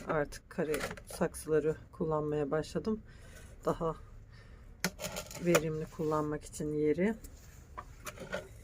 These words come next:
Bu tür saksılarda arkadaşlar su, e, buradan alıyor. Alt kısımda birikip kalıyor. Biz bunu sukulentlerde istemiyoruz. Alt tarafının hava almasını istiyoruz.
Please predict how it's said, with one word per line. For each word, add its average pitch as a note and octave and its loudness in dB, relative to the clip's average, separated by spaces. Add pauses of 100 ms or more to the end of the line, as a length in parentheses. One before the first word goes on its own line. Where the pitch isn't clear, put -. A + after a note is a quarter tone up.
(1200)
Bu A3 -4
tür A3+ 12
saksılarda G3+ 8
arkadaşlar F#3+ 6
su, F#3+ 6 (640)
e, E3 -4 (500)
buradan F3 6
alıyor. F3 4 (340)
Alt F#3+ 4
kısımda F3 0 (140)
birikip E3 -4 (180)
kalıyor. E3+ 4 (1200)
Biz F3 4
bunu F#3 8
sukulentlerde F3+ 4 (220)
istemiyoruz. E3+ 2
Alt - 2
tarafının E3+ 4
hava F#3 6
almasını D#3+ 0
istiyoruz. D#3+ 2